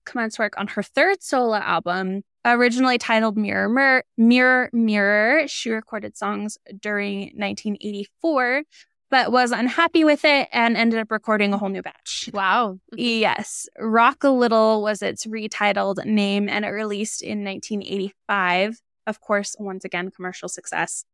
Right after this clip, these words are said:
Speaker 1: and supported three successful singles. She toured for Rock a Little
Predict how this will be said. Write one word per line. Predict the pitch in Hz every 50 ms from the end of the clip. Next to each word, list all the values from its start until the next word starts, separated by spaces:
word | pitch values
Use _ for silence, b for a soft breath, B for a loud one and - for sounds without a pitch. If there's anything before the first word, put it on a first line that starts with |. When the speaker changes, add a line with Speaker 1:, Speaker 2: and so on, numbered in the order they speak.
| _ _ _ _ -
Speaker 1:
and | 214 226 220
supported | - 240 220 - 233 208 196 190 196 190 -
three | 208 196 196
successful | - - 190 - - 175 - - _ 190
singles. | - - 185 185 180 185 180 175 185 - - _ _ _ _ _ _ _
She | - - - - 240 226
toured | - - 240 226 226 -
for | - 240 226
Rock | 226 220 208 220 _
a | -
Little | 226 214 214 202 208 202 202 202 202 202 -